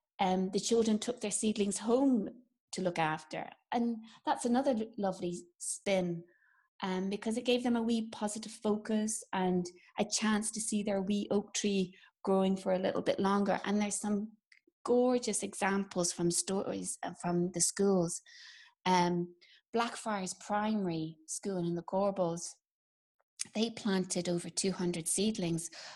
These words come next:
before the lockdown. And the wonderful teacher there, Viv Murdoch, printed and stapled lovely care instructions to each of the pot, but she also included lovely, beautiful,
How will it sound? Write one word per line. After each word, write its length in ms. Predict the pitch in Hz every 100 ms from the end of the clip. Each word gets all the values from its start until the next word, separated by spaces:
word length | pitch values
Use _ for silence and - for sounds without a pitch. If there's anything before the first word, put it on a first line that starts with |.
| -
before 320 | 190 - 208 208
the 80 |
lockdown. 720 | 190 160 - - 156 151 180 214 - _ - - - -
And 480 | 190 185 185 185 180 - - _ _ _ _ _ _ _ _ _ _
the 80 | 190
wonderful 420 | 190 226 220 220
teacher 400 | - 214 - 190
there, 320 | 185 190 180 185
Viv 260 | 202 190
Murdoch, 540 | 180 180 180 - - - _
printed 560 | - 240 220 - 185 185 - - - - _ _ _ _ _ _
and 220 | - 190 180
stapled 600 | - - 233 220 202 202
lovely 440 | 214 214 220 208
care 320 | 208 208 202
instructions 840 | 202 196 - 202 - 190 185 180 - - - - -
to 180 | -
each 140 | 220 220
of 60 | 214
the 60 |
pot, 480 | 202 - 220 - -
but 180 | - 214
she 140 | - 240
also 320 | 233 240 226
included 440 | 214 - 220 208
lovely, 580 | 202 202 208 - 208 196 -
beautiful, 520 | 202 208 202 - 196